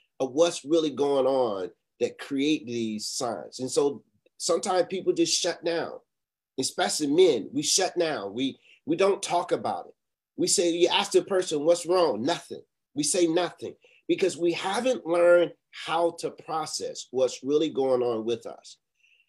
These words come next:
You know, think about Elijah. Why are you here? So let me ask you a co-, a question, guys. Where are you working? And that means,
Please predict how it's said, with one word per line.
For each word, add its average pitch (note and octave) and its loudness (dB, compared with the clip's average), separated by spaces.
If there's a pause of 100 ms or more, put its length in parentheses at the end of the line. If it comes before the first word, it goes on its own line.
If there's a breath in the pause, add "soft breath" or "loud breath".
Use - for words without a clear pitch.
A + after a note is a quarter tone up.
(120)
You E3 4
know, E3+ 4 (480)
think A3+ 4
about G#3+ 6
Elijah. F3 6 (100)
Why F3 -4
are F#3 -2
you D3 -6
here? - -14 (1300)
So F#3+ 0
let A3+ 6
me B3+ 8
ask G#3 4
you F3+ 6
a - 0
co-, F3 0
a D3+ 0
question, D#3 -4
guys. A#2+ -2 (1800)
Where G3+ 6
are C4+ 2
you G3 -2
working? D3+ 2 (1160)
And C3+ -6
that A3 2
means, G3 4